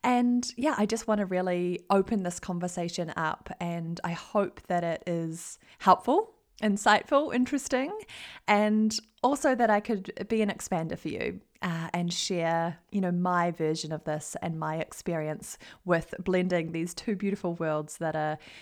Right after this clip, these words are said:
you know, both a part of me and both things that I absolutely love. So here goes.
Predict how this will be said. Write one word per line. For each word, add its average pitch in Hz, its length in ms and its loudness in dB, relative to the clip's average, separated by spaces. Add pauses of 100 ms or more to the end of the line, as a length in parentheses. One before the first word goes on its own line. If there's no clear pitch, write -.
(100)
you 185 100 -4
know, 165 160 0 (300)
both 208 260 8
a 196 60 -2
part 160 280 0
of 160 120 -2
me 151 180 -6
and 151 140 -6
both 151 240 -2 (240)
things 156 300 -6
that 165 100 -2
I 147 200 -2
absolutely 160 680 -6
love. - 580 -6 (800)
So 214 380 4 (760)
here 240 220 0
goes. - 420 -2